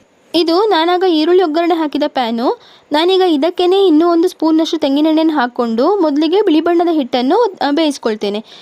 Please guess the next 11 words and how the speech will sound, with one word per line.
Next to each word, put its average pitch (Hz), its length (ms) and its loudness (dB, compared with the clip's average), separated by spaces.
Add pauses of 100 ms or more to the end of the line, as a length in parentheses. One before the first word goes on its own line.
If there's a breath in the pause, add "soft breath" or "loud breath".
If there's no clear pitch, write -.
(200 loud breath)
ನಾವು 359 180 0
ಈ 370 240 2
ರೀತಿ 392 220 2
ಹಿಟ್ಟನ್ನು 339 360 0
ಬಾಣಲೆಗೆ 311 480 0
ಹಾಕಿ 330 200 -2
ಬೇಯಿಸ್ಕೊಳ್ಳೋದಕ್ಕೆ 277 800 -2
ಮಣ್ಣಿ 320 280 2
ಮಾಜಿಸುವುದು 320 440 -2
ಅಂತ 277 140 -2
ಹೇಳ್ತೇವೆ. 226 540 -2